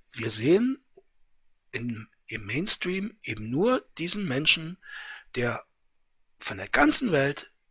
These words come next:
gemobbt wird. Und, äh, es gab ja diesen Demon League, ihr kennt ihn, ich glaub, Arnie hat ihn auch kommentiert. Liebe Grüße gehen raus, du Allerechtester. Ähm, in dem der Demon eben, äh,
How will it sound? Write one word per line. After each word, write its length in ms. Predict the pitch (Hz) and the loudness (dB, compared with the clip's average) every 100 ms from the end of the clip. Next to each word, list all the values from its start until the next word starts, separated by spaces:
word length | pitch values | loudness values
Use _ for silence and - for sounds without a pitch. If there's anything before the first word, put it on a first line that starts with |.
| _ _ _ _ - | _ _ _ _ 0
gemobbt 380 | 208 - - - | 2 2 -2 -4
wird. 220 | - - - - - _ _ _ _ _ _ - - - - - - - | -10 -14 -16 -20 -20 _ _ _ _ _ _ -18 -14 -14 -14 -16 -18 2
Und, 340 | 156 156 - | 4 4 8
äh, 240 | 160 156 - | 10 10 6
es 120 | - | 8
gab 240 | 220 262 | 8 8
ja 160 | 233 185 | 10 10
diesen 320 | 180 156 156 | 8 2 2
Demon 320 | 165 208 208 | 0 -2 -2
League, 340 | 165 180 185 - - | 0 0 0 -8 -6
ihr 140 | - 139 | -6 4
kennt 260 | 180 190 196 | 4 6 2
ihn, 100 | 151 | -2
ich 100 | - | 2
glaub, 260 | 147 - | 2 4
Arnie 360 | 139 175 202 180 | 6 8 8 2
hat 180 | 160 160 | 2 -2
ihn 140 | - | 0
auch 300 | 147 156 - _ | 2 2 -2 _
kommentiert. 840 | - 135 127 117 - 185 254 233 - - - _ _ - - | -2 2 0 0 2 6 6 4 -8 -20 -20 _ _ -20 -4
Liebe 240 | 151 165 | 0 0
Grüße 320 | 156 160 143 | 2 4 4
gehen 160 | 131 127 | 2 4
raus, 400 | 135 208 240 - | 6 6 6 0
du 240 | 196 185 | -4 -6
Allerechtester. 880 | - 160 170 175 185 180 - 180 180 - - - - - - - - - - | -2 0 2 2 2 2 2 2 2 -2 -10 -8 -8 -8 -8 -8 -10 -14 0
Ähm, 500 | 135 147 143 143 143 - - - _ _ _ _ _ | 4 4 2 -2 -6 -12 -20 -20 _ _ _ _ _
in 160 | - - | -6 2
dem 300 | 135 160 151 | 4 4 6
der 320 | 143 135 135 | 6 8 6
Demon 440 | 120 123 165 170 | 2 -2 0 -2
eben, 500 | 165 151 147 147 143 | -2 -2 0 0 -2
äh, 380 | - 139 127 131 | -2 0 2 0